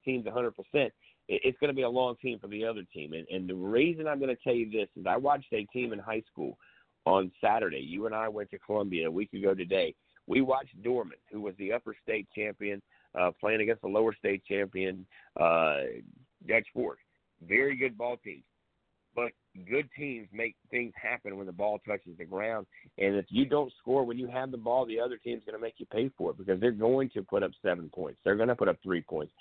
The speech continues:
And that's what happened in those two games. They brought their A game. It was as advertised. By the end of the fourth quarter, they were tied up at, at, at, a, at, at the same score. They went into overtime. What happens? Dorman swarms down the field. They stall a little bit. They have to go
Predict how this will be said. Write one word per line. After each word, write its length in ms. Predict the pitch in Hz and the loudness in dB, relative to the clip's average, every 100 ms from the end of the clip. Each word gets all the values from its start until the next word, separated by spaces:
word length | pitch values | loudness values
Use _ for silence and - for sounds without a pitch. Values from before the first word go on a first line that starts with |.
| - - - | -20 -14 -4
And 160 | 90 | 2
that's 200 | 104 131 | 4 4
what 140 | 123 107 | 0 -2
happened 380 | 117 120 101 | -4 -6 -8
in 40 | 95 | -8
those 180 | 107 120 | -8 -8
two 120 | 98 | -12
games. 340 | 92 92 85 90 _ _ _ - | -10 -10 -10 -14 _ _ _ -2
They 160 | 101 | -2
brought 260 | 107 117 120 | 0 -2 0
their 180 | 117 107 | -4 -4
A 120 | 98 | -8
game. 280 | 90 92 104 | -10 -10 -10
It 120 | 101 | -12
was 120 | 95 92 | -12 -10
as 160 | 117 117 | -8 -8
advertised. 580 | 98 87 - 90 98 98 | -10 -12 -10 -6 -6 -6
By 140 | 92 | -6
the 100 | 98 | -4
end 140 | 117 | -6
of 60 | 110 | -6
the 60 | - | -4
fourth 220 | 107 101 | -4 -2
quarter, 260 | - 107 113 | -2 -2 -2
they 120 | 101 | -4
were 140 | 101 - | -4 -2
tied 240 | 110 110 113 | 2 4 4
up 160 | 117 - - - - | 2 0 -20 -20 -2
at, 220 | 92 92 | 0 2
at, 120 | 101 95 | 2 0
at, 160 | - 98 | 0 0
a, 420 | 92 90 76 87 - | 0 0 -2 -6 -6
at, 60 | |
at 320 | 98 - 92 - | -10 -10 -12 -16
the 80 | - | 0
same 180 | 113 113 | 2 2
score. 360 | 104 113 113 123 - _ | 2 4 6 4 -2 _
They 80 | 90 | -2
went 180 | 95 120 | 2 2
into 200 | 113 87 | 2 0
overtime. 580 | 113 110 - 110 117 123 _ _ _ - | 0 -2 -2 -2 -2 -4 _ _ _ -4
What 160 | 101 | -2
happens? 360 | 107 127 127 87 80 | -2 -4 -4 -12 -4
Dorman 300 | 104 117 113 | -2 -2 -6
swarms 340 | - 110 110 104 _ - | -4 -2 -2 -4 _ -4
down 240 | 110 117 | 0 0
the 100 | 110 | -2
field. 280 | - 113 123 | 2 2 2
They 160 | 104 90 - | 0 -6 2
stall 260 | 107 120 | 4 4
a 100 | 110 | 4
little 180 | 117 113 | 0 0
bit. 220 | 101 120 | 0 0
They 100 | 95 | -2
have 180 | 95 113 | -6 -8
to 80 | 104 | -4
go 180 | 107 | 0